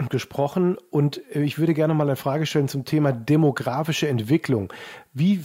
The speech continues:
wirkt sich denn die demografische Entwicklung aus Ihrer Sicht auf die längere fristige Inflationserwartung aus?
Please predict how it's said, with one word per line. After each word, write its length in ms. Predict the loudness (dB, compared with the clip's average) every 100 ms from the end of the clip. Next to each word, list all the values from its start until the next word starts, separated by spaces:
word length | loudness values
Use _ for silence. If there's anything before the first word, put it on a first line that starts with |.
| -8
wirkt 300 | -2 0 0
sich 180 | 0 -2
denn 180 | 2 2
die 80 | 2
demografische 840 | 2 2 0 -4 -4 -4 -4 -2
Entwicklung 600 | -2 -2 -2 2 2 2
aus 200 | 0 -4
Ihrer 260 | -2 0 0
Sicht 280 | -2 -4
auf 160 | -8 -4
die 120 | 0
längere 500 | 2 2 2 2 -2 -6
fristige 460 | -2 -2 0 -2 -4
Inflationserwartung 1000 | -4 -6 -2 -2 -2 -4 -6 -6 -8 -8
aus? 440 | -8 -12 -16 -20